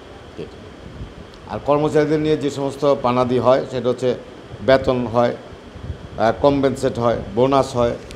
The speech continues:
বেতন দেওয়ার জন্য আমার কি করতে হবে? ওয়েজেস and salary expense debit হবে, আর with holding tax payable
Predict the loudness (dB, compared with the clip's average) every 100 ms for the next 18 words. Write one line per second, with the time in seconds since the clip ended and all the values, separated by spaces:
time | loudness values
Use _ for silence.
0 | -14 -12 -12 -12 -14 -16 -12 -12 -12 -12
1 | -12 -12 -14 -18 -18 -14 -2 2 4 4
2 | 6 4 4 2 2 0 -6 -18 -10 -4
3 | -2 -2 -2 0 2 2 4 4 2 2
4 | 0 -2 0 2 4 2 0 -4 -2 -2
5 | 0 -2 0 -2 -4 -14 -14 -12 -6 0
6 | 4 4 2 2 2 2 -2 0 0 0
7 | 2 2